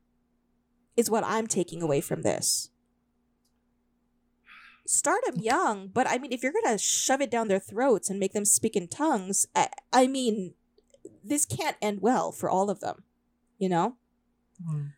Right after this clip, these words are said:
Speaker 1: So
Speaker 2: And, and mabuti kung yung start 'em young nila is for the benefit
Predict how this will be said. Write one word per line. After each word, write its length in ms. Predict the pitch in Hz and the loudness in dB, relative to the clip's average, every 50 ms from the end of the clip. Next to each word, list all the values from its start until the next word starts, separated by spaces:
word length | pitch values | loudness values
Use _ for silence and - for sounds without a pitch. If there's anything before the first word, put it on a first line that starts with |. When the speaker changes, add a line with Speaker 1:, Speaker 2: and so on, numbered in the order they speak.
| _ _ - | _ _ -6
Speaker 1:
So 560 | - - - - 175 160 - - 220 214 202 208 | -2 -2 0 0 -2 -4 -4 -4 -6 -6 0 4
Speaker 2:
And, 320 | 233 247 269 254 226 190 180 | 4 6 6 4 2 0 -2
and 160 | 185 214 240 247 | 0 4 4 6
mabuti 400 | 262 254 220 254 269 240 262 240 | 6 4 4 4 2 2 0 -2
kung 160 | - 233 226 233 | -2 0 2 4
yung 240 | 220 214 196 190 185 - | 4 6 4 4 2 2
start 300 | - - 180 175 - 180 | 4 4 4 4 6 4
'em 160 | 165 156 147 | 6 6 6
young 560 | 143 135 135 135 139 139 139 139 143 139 135 | 6 6 6 6 6 4 4 4 4 4 6
nila 460 | 127 127 127 123 127 127 123 120 123 - | 6 6 4 4 4 4 4 4 2 0
is 400 | 131 120 120 120 - - - - - | -2 -4 -4 -6 -8 -12 -12 -4 2
for 480 | 143 139 139 135 127 127 123 120 120 - _ _ _ _ _ _ _ - | 4 6 6 6 6 4 4 2 -2 -8 _ _ _ _ _ _ _ -4
the 160 | 139 135 127 | 0 0 4
benefit 640 | 123 143 135 131 135 127 - - 139 131 127 127 | 6 6 6 6 4 0 2 2 2 2 2 0